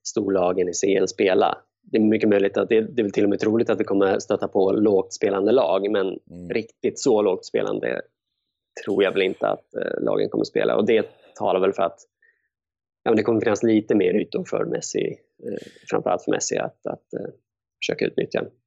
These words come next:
Speaker 2: Ja, det vore ju, just därför vore det ju väldigt intressant att se, eh, en match mot Manchester City. Eh,
Speaker 1: Mm.
Speaker 2: för att se hur, hur, om Barcelona fortfarande har det i sig att åka dit mot dem i den superform de är i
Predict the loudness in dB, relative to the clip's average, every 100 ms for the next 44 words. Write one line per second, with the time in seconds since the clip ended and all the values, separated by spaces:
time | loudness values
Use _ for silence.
0 | -6 -2 0 2 2 2 0 -2 -6 -12
1 | -14 -6 -4 -2 -2 -2 -2 0 0 0
2 | -2 -10 -18 -14 -6 -6 -6 -8 -2 -2
3 | -4 _ _ -10 -8 -8 -10 -16 -20 _
4 | _ -10 -8 -10 -12 -12 -12 -14 -14 -12
5 | -14 -12 -14 -12 -16 -16 _ _ _ -14
6 | -4 0 2 0 -4 -12 -12 -8 -6 -6
7 | -6 -8 -8 -10 -12 -12 -12 -12 -8 -10
8 | -10 -14 -16 -18 -18 -14 -12 -10 -8 -10
9 | -12 -12 -12 -14 _ _ _ -16 -10 -8
10 | -6 -8 -14 -20 -12 -12 -10 -4 -4 -4
11 | -10 -8 -6 -8 -8 -12 -12 -14 -12 -12
12 | -10 -8 -8 -10